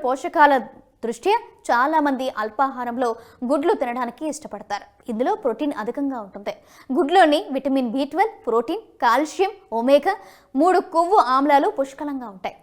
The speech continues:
కానీ గుడ్డు ఖాళీ కడుపుతో తినాలా వద్దా అనే సందేహం చాలా మందిలో ఉంటుంది. నిపుణుల అభిప్రాయం ప్రకారం ఖాళీ కడుపుతో గుడ్లు తినడం వల్ల కొంతమందిలో జీర్ణ సమస్యలు వస్తాయని చెబుతున్నారు. ఇప్పటికే అలర్జీ సమస్యలు ఉన్నవారు ఖాళీ కడుపుతో గుడ్లు తినకూడదు.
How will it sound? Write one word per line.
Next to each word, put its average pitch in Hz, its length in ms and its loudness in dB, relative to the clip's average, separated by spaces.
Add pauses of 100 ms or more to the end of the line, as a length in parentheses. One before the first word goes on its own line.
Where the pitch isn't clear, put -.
(120)
కానీ 247 220 -2 (120)
గుడ్డు 254 240 0 (100)
ఖాళీ 277 320 2
కడుపుతో 339 340 -2
తినాలా 320 320 4 (200)
వద్దా 302 220 0 (400)
అనే 262 120 -2 (100)
సందేహం 294 360 0 (120)
చాలా 277 340 0
మందిలో 254 280 -8
ఉంటుంది. 214 260 -14 (460)
నిపుణుల 415 340 2 (140)
అభిప్రాయం 247 440 -2
ప్రకారం 262 340 4 (180)
ఖాళీ 262 360 2
కడుపుతో 233 320 -4 (360)
గుడ్లు 294 260 2
తినడం 254 320 -6
వల్ల 269 140 0 (240)
కొంతమందిలో 269 520 -2 (380)
జీర్ణ 349 240 -2 (100)
సమస్యలు 233 400 -8
వస్తాయని 202 460 -8
చెబుతున్నారు. - 380 -6 (260)
ఇప్పటికే 294 340 2 (360)
అలర్జీ 294 340 4 (100)
సమస్యలు 254 360 -4 (100)
ఉన్నవారు 240 360 4 (440)
ఖాళీ 349 280 8 (120)
కడుపుతో 262 340 2 (220)
గుడ్లు 233 260 0
తినకూడదు. 202 420 -8